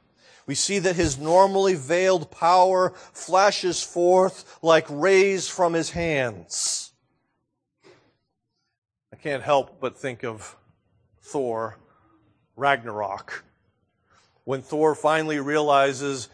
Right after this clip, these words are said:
that the power is not in the hammer, the fact is that he is the god, lowercase g, of thunder. And the lightning starts to come from his hands, and he's able to control the lightning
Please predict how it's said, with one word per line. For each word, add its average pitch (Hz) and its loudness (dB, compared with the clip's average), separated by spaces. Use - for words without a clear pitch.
that 131 -4
the 139 -6
power 160 2
is 139 -8
not 147 2
in 143 -6
the 131 -4
hammer, 117 -6
the 117 -4
fact 131 -2
is 120 -10
that 117 -8
he 120 -10
is 113 -10
the 110 -14
god, 117 -6
lowercase 113 -10
g, 107 -12
of 110 -12
thunder. 110 -12
And 139 -8
the 135 -4
lightning 131 -4
starts 131 -6
to 135 -12
come 135 -6
from 127 -8
his 117 -10
hands, 113 -10
and 113 -14
he's 117 -12
able 120 -8
to 117 -12
control 135 -6
the 127 -6
lightning 120 -6